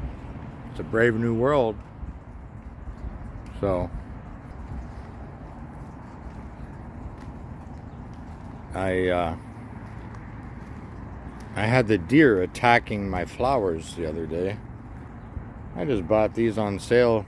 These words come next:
for a few bucks at General Grant's. Put, uh, cinnamon and, and, uh, cloves on the outskirts to repel them more.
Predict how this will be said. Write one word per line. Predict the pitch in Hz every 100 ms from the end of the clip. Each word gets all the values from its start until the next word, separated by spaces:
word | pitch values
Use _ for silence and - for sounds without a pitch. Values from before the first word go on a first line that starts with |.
| -
for | -
a | 92
few | - 117
bucks | 101 107 - - - - - - - - - - - -
at | - -
General | 113 120 113
Grant's. | 101 110 110 - - - - - - - - - - - - - - - - - - -
Put, | 120 - - 110
uh, | 101 92 82 - - - - - - -
cinnamon | - - 139 131 135 131 131
and, | 120 107 95 92 - - - - - - - - - - - -
and, | 95 95 92 92
uh, | 90 87 85 - - - -
cloves | - 165 135 95 - - - - - - -
on | 98
the | 101 101
outskirts | 110 - - 110 95 - - - -
to | 107
repel | 95 98 - 110
them | 98 98
more. | 101 107 104 101